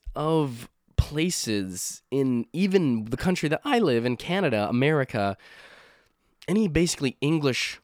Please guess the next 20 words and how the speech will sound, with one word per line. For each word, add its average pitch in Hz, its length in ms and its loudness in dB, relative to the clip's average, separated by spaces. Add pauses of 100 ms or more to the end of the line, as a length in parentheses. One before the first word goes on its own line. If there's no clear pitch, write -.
(1300)
dominated 117 600 2
place - 680 -6
over 113 160 0
the 107 100 2
last, 101 500 -2
you 110 120 0
know, 78 300 -4
five 104 840 -2
hundred 117 380 -2
years 95 580 0
has 120 260 -6
all 147 320 0
been 123 220 2
kind 120 200 -2
of 104 120 -2
named 104 600 0 (140)
after 110 380 0
places 95 880 -6 (260)
in 104 140 -2
England, 87 500 -8